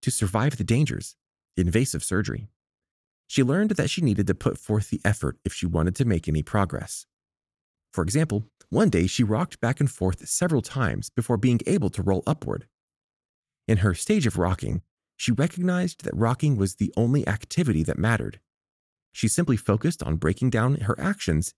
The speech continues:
into smaller steps. Otherwise, she would have become disappointed and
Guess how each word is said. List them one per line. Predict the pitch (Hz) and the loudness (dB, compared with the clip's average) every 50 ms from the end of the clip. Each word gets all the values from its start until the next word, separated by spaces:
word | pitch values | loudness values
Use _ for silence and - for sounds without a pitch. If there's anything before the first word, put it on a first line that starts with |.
| _ - | _ 0
into | 151 175 190 | 2 2 2
smaller | 180 - - 104 82 78 85 101 | 0 -2 0 0 0 0 0 -2
steps. | - - - 170 - - - - - - _ _ _ _ _ _ _ _ _ _ _ _ _ _ _ - | -2 -2 -4 -4 -4 -4 -8 -14 -16 -16 _ _ _ _ _ _ _ _ _ _ _ _ _ _ _ -2
Otherwise, | - 104 123 120 82 85 95 95 - - _ _ _ _ - | 0 2 2 4 4 2 2 2 0 -4 _ _ _ _ -8
she | - - | 0 2
would | 165 156 | 2 2
have | 151 - | 2 0
become | 139 - - 120 113 | -2 0 2 2 2
disappointed | 123 117 - 95 - - 131 123 - - 85 | 2 2 0 -2 -2 0 2 2 2 2 0
and | 71 62 69 82 - | 0 0 -2 -2 -4